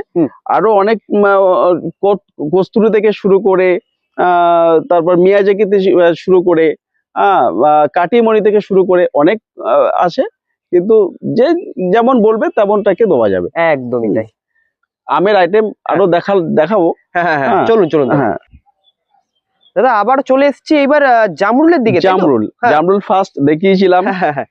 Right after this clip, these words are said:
Speaker 2: আবারও চলে এসেছি জামরুল, কারণ এটা একটু মিস করে গেছি।
Speaker 1: আচ্ছা, আচ্ছা।
Speaker 2: যেহেতু একটু মিস হয়ে গেছে। এটা হচ্ছে জামরুলের অনেক আইটেম আমার কাছে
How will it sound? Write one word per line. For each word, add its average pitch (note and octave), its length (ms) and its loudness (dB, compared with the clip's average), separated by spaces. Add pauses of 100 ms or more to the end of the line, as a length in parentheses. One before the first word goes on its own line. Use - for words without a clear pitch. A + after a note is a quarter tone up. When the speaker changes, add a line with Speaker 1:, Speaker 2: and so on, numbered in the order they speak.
(220)
Speaker 2:
আবারও F3+ 720 2
চলে F3 240 2
এসেছি F#3+ 220 -2
জামরুল, E3+ 320 2
কারণ F3+ 160 2 (100)
এটা F#3 300 0
একটু F3+ 180 0
মিস F3+ 220 2
করে E3+ 200 0
গেছি। C3+ 360 -2
Speaker 1:
আচ্ছা, D#3+ 320 -4
আচ্ছা। D3 200 -4
Speaker 2:
যেহেতু G3 560 2 (300)
একটু E3+ 200 2
মিস G#3 260 2
হয়ে G3 160 4
গেছে। D#3 260 2 (600)
এটা F3 240 0
হচ্ছে A#3 400 0 (300)
জামরুলের G#3+ 400 2
অনেক A3+ 420 0
আইটেম E3 380 0
আমার D3+ 200 0
কাছে D#3+ 220 0